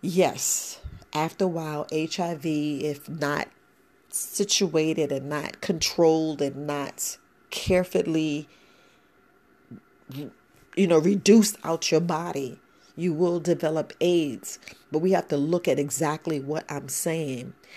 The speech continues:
H I V, it hurts, it, it kills your immune system. So if you kill your microbiome,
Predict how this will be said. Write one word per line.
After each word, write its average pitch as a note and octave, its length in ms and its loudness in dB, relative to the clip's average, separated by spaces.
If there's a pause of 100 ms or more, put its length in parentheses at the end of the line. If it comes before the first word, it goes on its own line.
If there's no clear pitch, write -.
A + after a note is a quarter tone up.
(1120)
H F3 280 4
I G3+ 160 0
V, D3+ 480 -2 (420)
it D3 260 2
hurts, - 520 -6 (120)
it, - 200 0
it E3+ 160 2
kills G#3+ 460 4
your E3+ 120 4
immune E3+ 340 0
system. - 580 -6 (340)
So C#3+ 380 2 (640)
if E3+ 200 2
you G#3+ 260 2
kill G3 600 2
your E3 220 2
microbiome, D3+ 1040 -2